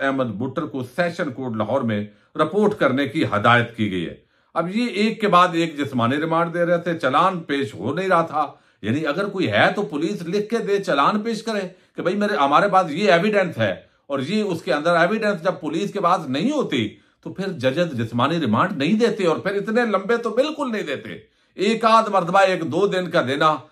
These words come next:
یہ چیز تو چل جاتی ہے، لیکن یہ عوامی مفاد کے اندر بتایا گیا کہ او ایس ڈی بنایا گیا۔ اب دیکھتے ہیں، ویسے تو پورے پنجاب کے اندر جو ججز ہیں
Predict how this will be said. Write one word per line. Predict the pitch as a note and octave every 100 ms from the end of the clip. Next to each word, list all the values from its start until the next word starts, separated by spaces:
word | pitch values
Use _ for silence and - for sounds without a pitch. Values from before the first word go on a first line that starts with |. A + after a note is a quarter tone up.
| _ -
یہ | G#2+ F3 A3+
چیز | E3+ G3+ E3+
تو | A3+
چل | G#3+ C4 A#3+
جاتی | E3 - B2
ہے، | E2+ - _ _
لیکن | B2 D#3+ F3+ C#3
یہ | E3+ A3+ G#3
عوامی | D3 D3 G3 A#3
مفاد | G#3+ C#3+ C#3+ E3 E3+ -
کے |
اندر | C#3+ C#3
بتایا | C#3 A#2 B2 C#3
گیا | C#3
کہ | B2+ G#2 C#3
او | C#3+
ایس | A#2+ -
ڈی | A2+ A2 A2 _ _
بنایا | - G2+ A2+ D3
گیا۔ | D3+ D3+
اب | B2 F2+
دیکھتے | A#2 - F3+
ہیں، | D#3+ - _ -
ویسے | C3+ D3+
تو | F#3
پورے | E3 F3 G3+
پنجاب | G3+ D#3+ C#3 D3 C3+
کے | C#3
اندر | C#3
جو | C3 B2
ججز | A2 A#2+ C#3+
ہیں | B2